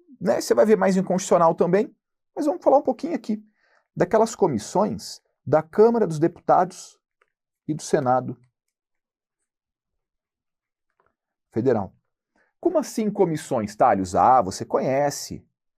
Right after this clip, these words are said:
São as famosas C P Is.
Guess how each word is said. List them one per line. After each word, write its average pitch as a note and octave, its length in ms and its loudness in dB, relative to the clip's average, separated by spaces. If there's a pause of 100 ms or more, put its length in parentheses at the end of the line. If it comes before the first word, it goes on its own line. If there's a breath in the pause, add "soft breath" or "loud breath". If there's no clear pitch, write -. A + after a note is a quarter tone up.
(540)
São G2 260 -2
as F#2+ 140 -6
famosas D3 920 0 (380)
C - 260 -4
P D3+ 200 0
Is. A#2 400 -4